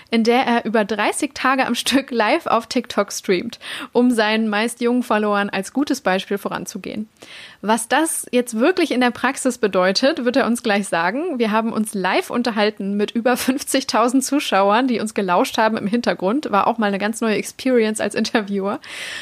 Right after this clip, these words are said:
Ähm, damit ist das wohl schon jetzt, äh, vor der Veröffentlichung, würde ich sagen, mein mit Abstand meistgehörtes Interview aller Zeiten, <laughs> an das ich nie wieder rankomme. Aber ja, ähm, das, ähm, was wir wirklich besprochen haben und was ich hoffe, was ihr auch gleich raushört, ist, äh, sind solche Fragen wie,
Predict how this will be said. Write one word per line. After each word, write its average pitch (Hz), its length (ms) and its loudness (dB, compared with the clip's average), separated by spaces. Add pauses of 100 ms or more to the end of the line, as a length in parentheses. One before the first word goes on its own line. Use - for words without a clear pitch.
(180)
Ähm, 220 480 0
damit 269 340 2
ist - 220 -2
das 247 220 2
wohl 233 140 4
schon 220 180 0
jetzt, - 500 0
äh, 214 140 4
vor 226 240 2
der 226 100 2
Veröffentlichung, 226 540 0
würde 202 140 2
ich 208 80 -6
sagen, 202 260 2
mein 202 160 2
mit 202 160 -4
Abstand - 300 -6
meistgehörtes 202 600 0
Interview 214 360 -2
aller 226 260 2
Zeiten, 202 460 0 (140)
<laughs> 359 160 2
an 262 80 4
das 254 120 -6
ich 269 120 0
nie 247 160 4
wieder 208 180 2
rankomme. 240 440 -2 (520)
Aber 311 180 4
ja, 240 360 2
ähm, 269 540 2 (180)
das, 254 640 -2
ähm, 247 460 -2
was - 400 0 (720)
wir 254 320 4
wirklich 262 220 0
besprochen 269 400 2
haben 262 220 4
und 220 80 -2
was 220 180 2
ich - 140 -10
hoffe, 240 220 0
was 208 180 0
ihr 226 160 2
auch 220 80 -4
gleich - 240 -2
raushört, 214 480 2
ist, - 360 -6
äh, 202 160 0
sind 214 200 -2
solche 214 220 -2
Fragen 214 380 0
wie, 220 200 2